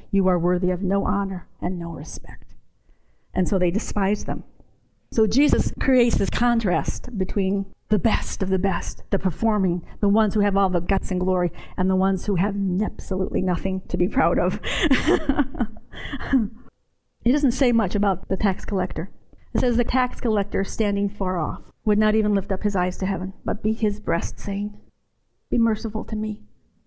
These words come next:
In the scripture, they translate it, "a sinner," but that's actually not what it says in the Greek. It says, "The sinner." Have you ever heard of the town drunk? <laughs> Okay. <laughs>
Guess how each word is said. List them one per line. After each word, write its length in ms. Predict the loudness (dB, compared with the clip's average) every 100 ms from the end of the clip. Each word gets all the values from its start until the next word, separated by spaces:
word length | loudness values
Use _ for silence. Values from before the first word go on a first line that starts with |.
| _
In 80 | -2
the 60 | 0
scripture, 300 | 0 2 2
they 140 | 2
translate 500 | 2 0 0 0 0
it, 200 | -2 -2
"a 200 | 0 2
sinner," 500 | 0 -2 -2 -4 -10 -18 _
but 100 | 0
that's 200 | 2 4
actually 300 | 2 0 0
not 180 | 0 0
what 100 | -2
it 60 |
says 220 | -2 -2 -2
in 80 |
the 60 | -2
Greek. 300 | -4 -4 -6 -12 _ -20 -16 -4
It 100 | 0
says, 240 | 0 0
"The 520 | -2 0 0 -2 -6 -12 _ _
sinner." 460 | -10 -6 -6 -8 -14 -20 _ _ _ _ _
Have 80 | 0
you 40 |
ever 140 | 2 2
heard 140 | 2
of 260 | 0 0 2
the 260 | 2 2
town 320 | 0 0 0
drunk? 340 | 0 0 2 0 0
<laughs> 20 | 0 0 -4 -10 -20 -20 -20 -20 -12 -2
Okay. 280 | 2 4 2 0 -6 -2
<laughs> 200 | -2 -2